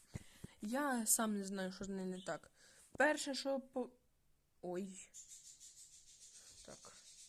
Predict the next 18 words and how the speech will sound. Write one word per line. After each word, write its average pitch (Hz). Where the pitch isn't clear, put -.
це 208
з -
кадра 190
заберу 208
поки 214
що. 208
Я 196
не 202
знаю, 190
що 185
це 185
я 180
так 185
умудрився. 180
Так. -
Мікросхема 254
підсилювача 247
звуку 240